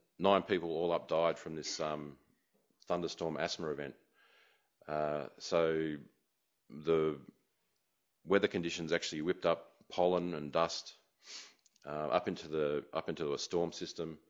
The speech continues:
The storm system as-, actually dispersed this, and there was many, many cases of asthma.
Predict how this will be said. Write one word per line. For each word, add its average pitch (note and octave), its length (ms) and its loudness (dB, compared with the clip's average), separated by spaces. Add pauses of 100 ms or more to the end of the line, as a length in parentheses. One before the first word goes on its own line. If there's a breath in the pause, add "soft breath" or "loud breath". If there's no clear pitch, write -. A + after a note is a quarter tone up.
(280 soft breath)
The D2+ 80 -10
storm F2+ 280 0
system D#2+ 300 -6
as-, - 180 -4 (100)
actually D2+ 240 -6
dispersed - 480 2
this, - 360 -4 (100)
and D2+ 260 -2
there D2+ 80 0
was D2 220 -2 (320)
many, F2 240 -2
many D#2+ 180 -4
cases D#2 400 -2
of C#2+ 100 -8
asthma. D#2 360 -2